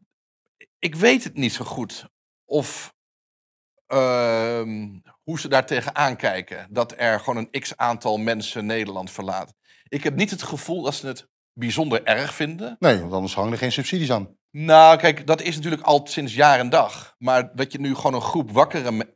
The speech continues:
Speaker 1: mensen hebt die zeggen van, "Ja, maar wacht eens eventjes, deze agenda past mij niet."
Speaker 2: Mhm.
Speaker 1: Daarvan zou je kunnen denken van, nou ja, misschien dat het ze ook wel goed uitkomt dat je een aantal van die, van die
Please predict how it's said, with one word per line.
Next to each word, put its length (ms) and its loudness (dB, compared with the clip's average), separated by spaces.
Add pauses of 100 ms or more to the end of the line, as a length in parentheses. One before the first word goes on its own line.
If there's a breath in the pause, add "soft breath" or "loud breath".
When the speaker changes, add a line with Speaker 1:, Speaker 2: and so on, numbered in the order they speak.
(100)
Speaker 1:
mensen 560 -4
hebt 160 -4
die 100 -6
zeggen 240 -6
van, 100 -10
"Ja, 80 -4
maar 80 -6
wacht 160 -4
eens 80 -12
eventjes, 540 -14
deze 400 -6
agenda 320 -6
past 260 -8
mij 140 -8
niet." 260 -20
Speaker 2:
Mhm. 240 -8 (520)
Speaker 1:
Daarvan 260 2
zou 180 6
je 80 -6
kunnen 240 -8
denken 500 -4 (160)
van, 320 -6
nou 140 -4
ja, 80 2
misschien 320 -6
dat 160 -4
het 260 -12
ze 140 -8
ook 120 -6
wel 100 -4
goed 200 -10
uitkomt 600 -6 (280)
dat 200 -14
je 120 -12
een 140 -10
aantal 340 -4
van 180 -10
die, 280 -10
van 200 -8
die 280 -12